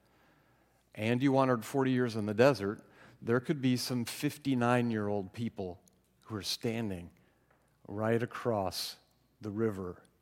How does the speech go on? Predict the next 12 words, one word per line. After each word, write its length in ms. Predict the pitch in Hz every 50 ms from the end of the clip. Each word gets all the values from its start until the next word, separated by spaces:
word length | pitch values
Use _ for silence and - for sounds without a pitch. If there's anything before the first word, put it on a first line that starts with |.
| _ _
from 260 | - - 123 117 107
the 80 | 98 95
promised 460 | - - 110 107 101 92 87 - -
land, 260 | 82 62 62 - - _ _ _ _ _ _ _ _ _ _ _ _ _ _ _ _ _
thinking, 600 | - - 113 107 101 - 104 98 92 87 87 82 - _ _ _ _ _ _ _ _ _ _ _ _ _ _ _ _ _ _ _ _ _ _ _ _ _ _ _ _ _ _ _ _ _
"Why 280 | 107 98 104 107 110
didn't 200 | 113 123 117 110
my 140 | 107 107 104
parents 460 | 104 - 120 107 101 95 87 - -
come 220 | - - 117 101 90
here?" 160 | 92 87 -
<laughs> 80 | -